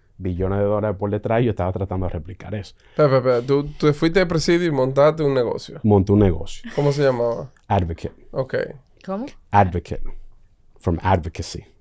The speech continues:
Speaker 3: Ajá.
Speaker 1: Um, porque yo, para mí, desde, desde aquel entonces ya yo estaba involucrado en todo este tema de workforce development, de ayudar a niños a entrar al mundo de la tecnología.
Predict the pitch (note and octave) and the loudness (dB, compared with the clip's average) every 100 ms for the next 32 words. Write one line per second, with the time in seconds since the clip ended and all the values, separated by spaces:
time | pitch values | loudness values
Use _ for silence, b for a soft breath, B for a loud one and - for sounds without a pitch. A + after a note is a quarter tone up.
0 | - - - C#3+ C#3+ C3 G2 F#2 F2 G2 | -8 -8 -6 -10 -10 -4 0 2 0 -2
1 | E2+ F2+ F#2 D2+ F2+ F#2 G2 G2 A2 G2 | 0 0 0 0 0 2 2 2 2 2
2 | F#2 E2+ E2+ E2+ F#2 G#2+ B2 A#2 B2 G2 | 0 -2 -2 -2 0 2 4 2 2 4
3 | F#2+ F#2+ G2 G2+ G2+ F#2+ A2 G#2+ G2+ A2 | 4 4 4 4 2 4 6 6 6 2
4 | b b b b F#2+ F#2 F#2 F#2+ G2 F#2 | b b b b -2 0 2 4 4 2
5 | G#2 G2+ G2+ F#2+ F#2 F2+ F2+ F2+ - F#2+ | 4 4 4 2 2 0 0 -2 0 -2
6 | - F#2 F#2+ G2 F#2+ F#2+ F2+ F2 F2+ F2+ | -2 0 2 2 2 0 0 0 0 0
7 | F#2+ G2 G2 G2 F#2 F2 F#2 F#2+ F#2+ F#2 | 2 2 4 2 0 0 0 0 0 0
8 | F#2 F2+ F2+ G2 G2 G2 | -2 -4 -2 -2 -2 -4